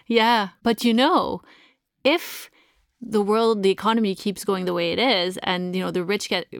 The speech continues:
keep getting richer, and if you don't have that flat tax, and you can collect higher taxes from the, you know, top two percent,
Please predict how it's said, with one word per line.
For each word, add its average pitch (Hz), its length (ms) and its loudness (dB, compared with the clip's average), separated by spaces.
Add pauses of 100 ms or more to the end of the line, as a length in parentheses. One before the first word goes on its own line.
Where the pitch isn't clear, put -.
(180)
keep 208 160 -2
getting 180 240 -2
richer, 226 460 -2
and 262 300 2
if 202 120 -4
you 202 60 -2
don't 190 100 0
have 180 140 -4
that - 160 -6
flat 180 260 -4
tax, 233 640 0
and 190 120 -2
you 190 60 -2
can 185 160 -10
collect 185 320 -4
higher 208 440 0
taxes 226 580 0
from 190 160 -4
the, 170 240 -6 (100)
you 185 140 -8
know, 165 320 -8
top 190 280 -4 (160)
two - 140 -6
percent, 214 580 -2